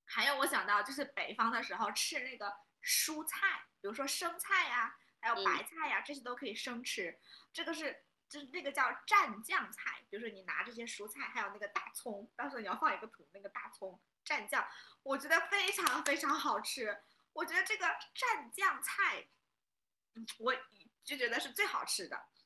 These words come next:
Speaker 1: 所以我在南方的时候，有的时候也吃，但是我自己不想吃，我，我就和家人在一起的会吃。但是呢，如果南方人路过说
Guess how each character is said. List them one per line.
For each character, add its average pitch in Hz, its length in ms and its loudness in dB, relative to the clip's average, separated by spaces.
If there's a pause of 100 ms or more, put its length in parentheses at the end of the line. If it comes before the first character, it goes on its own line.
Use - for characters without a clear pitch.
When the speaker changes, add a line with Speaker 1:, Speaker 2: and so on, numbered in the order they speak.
(140)
Speaker 1:
所 - 140 -6
以 262 40 0
我 240 120 -2
在 220 140 0
南 196 220 2
方 233 160 2
的 220 100 0
时 - 120 -6
候， 175 240 0 (200)
有 165 120 -6
的 196 80 -2
时 214 120 -6
候 226 100 0
也 170 180 -2
吃， 175 320 -4
但 269 120 2
是 294 80 -2
我 - 80 2
自 320 120 -8
己 190 120 -6
不 - 120 -10
想 - 220 -8
吃， - 160 -10
我， 151 240 -8 (240)
我 165 100 -6
就 208 160 -4
和 180 220 -4 (100)
家 214 220 4
人 175 160 -4
在 214 140 -6
一 208 100 -10
起 - 100 -12
的 - 120 -18
会 165 180 -10
吃。 - 280 -6 (340)
但 311 180 4
是 320 140 -6
呢， 220 160 4
如 208 120 0
果 247 120 0
南 180 200 0
方 233 140 0
人 196 140 -6
路 311 160 -2
过 254 120 -2
说 247 80 -8